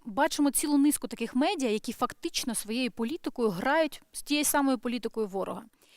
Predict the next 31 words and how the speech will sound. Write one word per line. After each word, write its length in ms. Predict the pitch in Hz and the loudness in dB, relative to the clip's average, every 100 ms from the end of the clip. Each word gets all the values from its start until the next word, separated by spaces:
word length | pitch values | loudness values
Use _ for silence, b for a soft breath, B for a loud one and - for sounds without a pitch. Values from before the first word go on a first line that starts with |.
| B B _ _ | B B _ _
Існує 300 | 247 392 415 | -4 -2 0
думка, 260 | 415 392 | 0 0
що 140 | - 254 | -2 0
потрібно, 320 | 254 320 330 | -2 0 0
наприклад, 380 | 254 - 254 208 | 0 -2 -2 -2
будувати 400 | 226 233 269 254 | -2 0 0 -2
таке 220 | 240 262 | -4 -2
суспільство, 560 | - 226 - 339 - 233 | -2 -4 -2 -4 -2 0
де 140 | 226 | 2
не 120 | 247 | 0
буде 260 | 226 285 262 | 0 -2 -2
попиту 680 | - 269 277 254 - 226 190 B B B | 0 -2 0 -2 -2 -2 -2 B B B
на 220 | 214 226 | 0 0
медіа 400 | 226 247 214 214 | 2 0 0 -4
типу 380 | - 247 240 226 | -2 -2 0 -2
газету 440 | 196 202 208 196 | -2 -4 -4 -6
«Весті» 760 | 175 208 233 302 - - 254 240 | -6 -2 0 2 0 -2 -4 -2
або 440 | - 190 190 214 208 | -2 -6 0 0 0
типу 400 | - 254 247 220 | -2 -4 -2 -4
телеканалу 540 | 202 196 220 220 214 - | -4 -4 -2 0 0 -2
«Інтер». 440 | 277 311 214 170 B B B | -2 0 -2 -6 B B B
Але 160 | - 254 | 0 0
тут 160 | 285 330 | 0 -2
виникає 400 | 339 339 349 320 | -2 2 2 2
таке 380 | 294 311 285 269 - | -2 -4 -4 -6 -10
логічне 640 | 240 269 247 302 - 269 - | -2 -2 -2 -4 -2 -2 -4
коло. 480 | - 247 196 226 226 b b b | 0 2 2 -4 -14 b b b
Тому 180 | 226 220 | -4 -4
що 120 | 220 | -4
ці 240 | - 269 | 0 2
медіа, 420 | 233 254 294 320 | 2 0 -2 -4